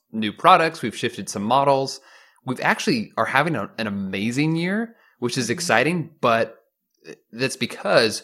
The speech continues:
Speaker 1: we've really rolled with the punches, right? We've shifted how we're communicating from the marketing side to our sales team and all this stuff. So there's a lot of fluctuation. And so for you, if your world's experiencing a lot of fluctuation, a lot of chaos,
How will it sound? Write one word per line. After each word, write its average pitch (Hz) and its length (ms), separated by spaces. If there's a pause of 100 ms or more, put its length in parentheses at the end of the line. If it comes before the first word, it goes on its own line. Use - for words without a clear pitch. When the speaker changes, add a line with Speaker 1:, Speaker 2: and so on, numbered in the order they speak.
(160)
Speaker 1:
we've 120 240
really 127 280
rolled 107 420
with 104 200
the 127 80
punches, 180 400
right? 104 180
We've 95 220
shifted 123 420
how 101 200
we're 98 120
communicating 151 880 (380)
from 113 180
the 104 60
marketing 139 360
side 127 360
to 87 120
our 92 200
sales 143 260
team 123 160
and 107 80
all 107 60
this 104 120
stuff. 117 380 (400)
So - 100
there's 175 120
a 185 60
lot 123 540
of 110 200 (180)
fluctuation. 123 840 (200)
And 123 140
so 120 240
for 117 180
you, 117 500 (300)
if 143 200
your 151 140
world's 135 360
experiencing 139 600
a 92 80
lot 101 240
of 139 80
fluctuation, 107 640
a - 20
lot 95 160
of 98 60
chaos, 104 720